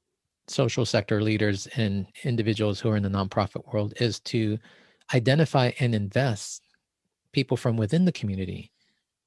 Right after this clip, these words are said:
right? Because they are the trusted individuals in the community.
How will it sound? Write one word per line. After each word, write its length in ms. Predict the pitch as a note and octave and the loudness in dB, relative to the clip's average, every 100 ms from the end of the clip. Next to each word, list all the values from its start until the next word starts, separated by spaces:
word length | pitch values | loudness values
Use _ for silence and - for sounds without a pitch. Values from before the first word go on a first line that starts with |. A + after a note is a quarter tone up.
| - | -4
right? 240 | G2+ A#2+ D#3 | 0 2 0
Because 360 | C3 - G#2+ A2 | -4 0 -2 -2
they 220 | - B2+ | -2 0
are 180 | D3+ C#3+ | 2 0
the 260 | A2+ A2+ G#2+ | -2 -2 -2
trusted 640 | - - D#3 - G#2+ G2 | -4 -4 -2 0 0 0
individuals 880 | C3 G#2+ G2 G#2+ G2+ G2+ G2 F#2+ - _ - | -2 -2 0 -2 0 -2 -2 -4 -10 _ -2
in 100 | D#3+ | 2
the 80 | D3 | 2
community. 500 | - G#2+ F#2+ F#2+ G#2+ | 0 -4 -4 -4 -8